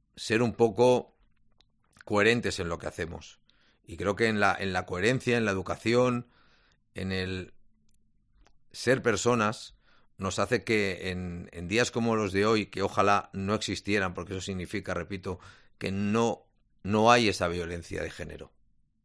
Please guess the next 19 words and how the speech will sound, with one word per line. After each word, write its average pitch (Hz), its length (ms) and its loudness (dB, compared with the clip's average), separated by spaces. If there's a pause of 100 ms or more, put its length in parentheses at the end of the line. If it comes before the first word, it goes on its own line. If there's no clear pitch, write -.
(1120)
Y 101 120 -4
es 101 100 0
duro, 104 380 0 (800)
es 87 120 -8
muy 110 140 2
duro 101 380 -2 (760)
para 87 200 -2
las 87 120 -2
mujeres 82 600 -8 (840)
el 92 140 -8
tener 98 260 -2
que 107 100 4
vivir 98 260 2
de 95 60 0
esta 87 180 -4
manera. 82 420 -10 (1160)
Así - 200 -2
que 98 100 2
todos, 123 480 4